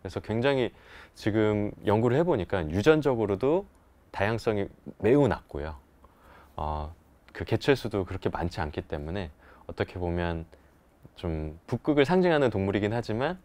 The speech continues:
어, 그렇게 잘 간신히 살아남은 동물? 그러니까 북극에서도 일부 지역에서만 간신히 살아남아서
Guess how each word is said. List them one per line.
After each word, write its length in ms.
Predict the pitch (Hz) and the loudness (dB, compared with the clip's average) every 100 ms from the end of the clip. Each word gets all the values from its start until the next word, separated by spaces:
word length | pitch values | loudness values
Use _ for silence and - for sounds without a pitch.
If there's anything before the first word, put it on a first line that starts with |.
| - - - - _ | -20 -20 -20 -20 _
어, 400 | 85 82 80 80 82 _ _ _ _ | -6 -2 -2 -4 -12 _ _ _ _
그렇게 540 | - 120 - 107 92 | -2 -2 0 4 4
잘 880 | 90 - 110 113 113 113 113 110 95 - _ _ _ _ _ _ _ - | 2 0 2 4 4 2 2 0 -2 -10 _ _ _ _ _ _ _ -8
간신히 460 | - 156 175 185 170 | 6 6 8 6 2
살아남은 480 | 156 170 151 120 101 | 2 -2 -2 -4 -4
동물? 320 | 80 85 160 - _ _ _ _ _ _ | -6 -6 -8 -14 _ _ _ _ _ _
그러니까 200 | 82 76 | -12 -6
북극에서도 560 | 117 135 120 104 104 92 | -2 2 4 4 4 4
일부 260 | 107 127 | 4 2
지역에서만 480 | 120 110 95 101 101 | 0 2 2 0 -4
간신히 380 | - 85 120 107 | -4 -4 -2 -2
살아남아서 760 | 123 139 110 87 80 123 135 | -2 -2 -2 -4 -4 -4 -4